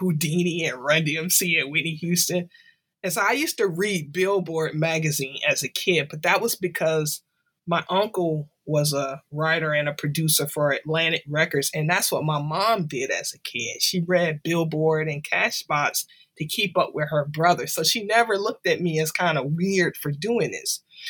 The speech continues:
So I would go to the public library and I would just read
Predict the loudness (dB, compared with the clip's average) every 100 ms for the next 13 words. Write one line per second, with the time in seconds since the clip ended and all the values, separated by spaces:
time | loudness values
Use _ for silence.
0 | -8 -2 2 2 0 0 0 0 -2 -2
1 | 2 2 2 -2 -2 0 0 -2 -4 -2
2 | -4 -4 -4 -2 -2 -2 0 -2 -2 -4
3 | -2 -4 -8